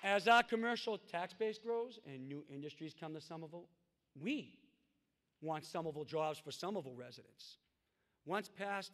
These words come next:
by the legislature, our job linkage proposal will enable a fee for development that will support job skills training and career development services. And we would do this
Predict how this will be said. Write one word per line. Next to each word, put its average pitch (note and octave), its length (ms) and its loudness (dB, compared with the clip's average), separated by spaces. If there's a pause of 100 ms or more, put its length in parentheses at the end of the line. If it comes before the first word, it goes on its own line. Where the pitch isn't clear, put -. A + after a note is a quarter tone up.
by E3 100 0
the D3+ 80 -4
legislature, D#3+ 720 -4
our E3+ 160 -2
job D#3+ 360 -2
linkage F3 340 -8
proposal C3+ 520 -10 (560)
will D3+ 160 -2
enable F3 340 -2
a F3+ 40 -2
fee F3+ 360 -4
for C3+ 80 -12
development D3+ 500 -4 (680)
that D3 140 -2
will D#3+ 120 -6
support E3 460 -6 (100)
job D3+ 320 -4
skills F3+ 320 -10
training C#3+ 400 -10 (600)
and B2+ 100 -14
career C#3 280 -4
development E3 400 -4
services. - 600 -14 (1000)
And E3 100 -6
we F3+ 100 0
would F#3 140 -4
do A#3 160 0
this - 420 -6